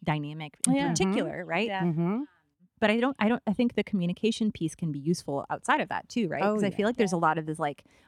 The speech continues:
Speaker 1: blind expectations that nobody really
Speaker 2: Yeah.
Speaker 1: says. And if people
Speaker 3: Yes.
Speaker 1: would lay them out a little bit more clearly on the front end, whether it's, like, when you go to play at a venue, here's what we expect or what's going
Speaker 3: Right.
Speaker 1: to happen. And
Speaker 2: Yeah.
Speaker 1: like,
Speaker 3: Right.
Speaker 1: you know, when you go to record, here's what to expect. Here's what's gonna hap-, you know, like,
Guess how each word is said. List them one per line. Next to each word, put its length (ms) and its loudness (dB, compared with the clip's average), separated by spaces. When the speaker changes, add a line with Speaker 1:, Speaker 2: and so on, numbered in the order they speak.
Speaker 1:
blind 440 0
expectations 800 -4
that 140 -2
nobody 360 -2
really 180 0
Speaker 2:
Yeah. 60 -6
Speaker 1:
says. 600 -4
And 120 4
if 100 -4
people 300 0
Speaker 3:
Yes. 60 0
Speaker 1:
would 180 0
lay 240 0
them 160 0
out 240 2
a 80 -2
little 200 0
bit 200 -2
more 140 2
clearly 400 -2
on 80 0
the 80 -2
front 240 -2
end, 320 2
whether 240 0
it's, 180 -6
like, 320 -6
when 140 -2
you 80 0
go 140 -12
to 60 -14
play 220 -8
at 60 -2
a 60 -2
venue, 420 0
here's 520 -2
what 180 -4
we 100 0
expect 440 -4
or 160 4
what's 200 0
going 180 2
Speaker 3:
Right. 100 4
Speaker 1:
to 60 0
happen. 320 0
And 180 0
Speaker 2:
Yeah. 100 0
Speaker 1:
like, 280 -4
Speaker 3:
Right. 180 2
Speaker 1:
you 60 2
know, 160 0
when 200 4
you 120 2
go 240 4
to 180 -6
record, 400 -2
here's 220 -6
what 120 -4
to 120 -10
expect. 380 -6
Here's 200 -4
what's 140 -4
gonna 140 -6
hap-, 180 -12
you 100 2
know, 140 2
like, 180 -2